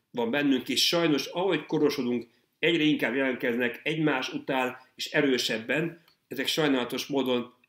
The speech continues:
ennek a hátterében ezt mind-mind már kimutatták. A professzor Paul Clayton, ő egy általam is személyesen ismert, fantasztikus tudós,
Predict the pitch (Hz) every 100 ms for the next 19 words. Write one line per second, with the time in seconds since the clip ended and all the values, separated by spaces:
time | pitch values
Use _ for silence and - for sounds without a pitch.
0 | - 151 147 120 147 147 - 127 113 117
1 | - 151 135 123 120 117 - 127 120 95
2 | - 92 - _ - 143 160 139 147 -
3 | 165 123 139 143 123 135 151 160 - _
4 | _ _ _ - 131 127 131 160 _ -
5 | 127 123 _ 156 151 151 127 120 117 160
6 | 135 120 123 135 - 123 120 120 - -
7 | - 135 131 127 - 113 120 - - 147
8 | 135 160